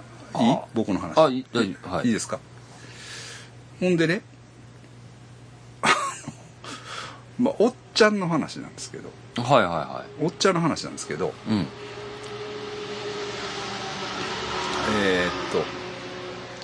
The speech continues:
Speaker 2: いつやったかな？ちょっと、まあ、数週間前に、
Speaker 1: ええ。
Speaker 2: まだおっちゃんと、
Speaker 1: うん。
Speaker 2: 会うて、
Speaker 1: うん。
Speaker 2: もう悪いことしてたんですよ。
Speaker 1: はいはい。
Speaker 2: んで、でね、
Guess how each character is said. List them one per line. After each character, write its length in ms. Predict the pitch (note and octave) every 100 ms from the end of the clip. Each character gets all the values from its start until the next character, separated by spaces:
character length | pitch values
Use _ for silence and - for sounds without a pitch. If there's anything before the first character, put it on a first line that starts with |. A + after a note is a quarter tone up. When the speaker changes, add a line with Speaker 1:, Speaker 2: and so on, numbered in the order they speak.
| - - - - - - - - - C4 F3+ - - - - - - - -
Speaker 2:
い 40 | -
つ 140 | - B3+
や 60 |
っ 40 | -
た 120 | -
か 100 | -
な？ 140 | - - -
ち 100 | -
ょ 20 |
っ 40 | - - -
と、 180 | D3 - - -
ま 100 | D#3
あ、 20 | C#3
数 200 | D3+ C#3
週 160 | D#3+
間 200 | G#2+ E2+
前 200 | G2 E2+
に、 280 | E2+ G2+ D2+ -
Speaker 1:
え 200 | B2 F#2
え。 20 |
Speaker 2:
ま 100 | D3
だ 80 | A#2
お 100 | A#2
っ 40 | A#2+
ち 180 | -
ゃ 40 | G#2+
ん 80 | G#2
と、 340 | G2 F2+ E2+ -
Speaker 1:
う 60 | G2
ん。 160 | E2 - - - - - - - - - - - - -
Speaker 2:
会 80 | G#2+
う 80 | G2
て、 280 | B2 F#2 - - B2+ E2 - - A2
Speaker 1:
う 40 |
ん。 20 |
Speaker 2:
も 40 | G#2+
う 20 |
悪 160 | B2 F#2+
い 40 |
こ 60 | F2+
と 60 |
し 120 | -
て 60 | F#2+
た 60 | C#2
ん 60 |
で 80 | -
す 120 | -
よ。 80 | - - -
Speaker 1:
は 160 | G#2+ F#2+
い 40 |
は 140 | - - - -
い。 40 |
Speaker 2:
ん 40 | E3
で、 300 | D#3+ D#3+ D#3 - - - - - - - - - - - - - - - - - - - D3+ -
で 60 | D3+
ね、 180 | A#3